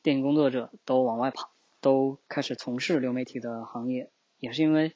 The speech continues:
这是目前来说可能最大的机会，就是创作最自由的机会。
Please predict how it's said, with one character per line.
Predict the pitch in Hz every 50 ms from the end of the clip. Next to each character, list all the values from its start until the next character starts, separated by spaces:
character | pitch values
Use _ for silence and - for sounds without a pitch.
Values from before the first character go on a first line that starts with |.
| _ _ _
这 | - 170
是 | 156 - 156
目 | 165 196 202 156
前 | - - - 123 143 156
来 | 139 123
说 | - - 135 131
可 | - - 139
能 | 120 123 127 127 127 127 143 147 - _
最 | - - 170 147
大 | 151 139 127
的 | 127 113
机 | - 131 131
会， | 131 135 123 - _ _ _ _ _ _ _
就 | - - 131
是 | 123 - 139 123
创 | - - - 185 165 147 139
作 | 147 139 135
最 | 131 - 147 135 127
自 | - - - 214 175 135
由 | 123 123 123
的 | 123 117
机 | - - 135
会。 | - 143 -